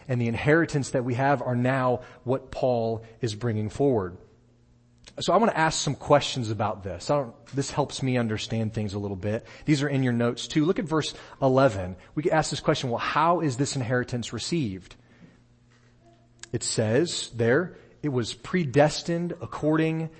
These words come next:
to the purpose of him who works all things according to the counsel of his will." Predestined according to his purpose,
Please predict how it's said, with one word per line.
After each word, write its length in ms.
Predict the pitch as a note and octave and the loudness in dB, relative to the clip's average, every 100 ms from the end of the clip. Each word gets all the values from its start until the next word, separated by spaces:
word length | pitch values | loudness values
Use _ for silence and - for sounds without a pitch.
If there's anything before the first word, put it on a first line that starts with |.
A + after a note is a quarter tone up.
| - | -12
to 80 | - | -4
the 100 | A#2 | -4
purpose 460 | - - E3+ D#3 - | -2 0 0 0 -4
of 100 | A2+ | -6
him 380 | A2 D#3+ E3+ C3+ | 0 0 0 0
who 140 | D#3 | 0
works 340 | C#3 C3 - | 2 0 -2
all 300 | - C#3 E3+ | 0 4 4
things 400 | E3+ D#3+ C3 C3 | 4 0 0 0
according 420 | A2+ - B2+ B2 A#2 | -4 -2 0 0 -4
to 100 | A#2 | -8
the 80 | |
counsel 460 | - A#2 A#2 - A2 | -6 -4 -4 -2 -4
of 80 | G2 | -4
his 140 | G2 | -6
will." 340 | F#2+ F2 B1 - _ _ _ _ _ _ _ _ _ _ _ _ _ _ - | -6 -8 -10 -16 _ _ _ _ _ _ _ _ _ _ _ _ _ _ -10
Predestined 1000 | - F#3 D#3 E3 D#3+ - B2 A2+ B2+ C#3+ - - A#2 | 0 2 6 6 6 0 -2 0 -2 -6 -14 -10 -6
according 360 | - D3+ C#3+ | 0 2 2
to 120 | - | 2
his 120 | C#3 - | 0 0
purpose, 800 | - C3 - A2 - - - | 0 0 2 -2 -2 -6 -8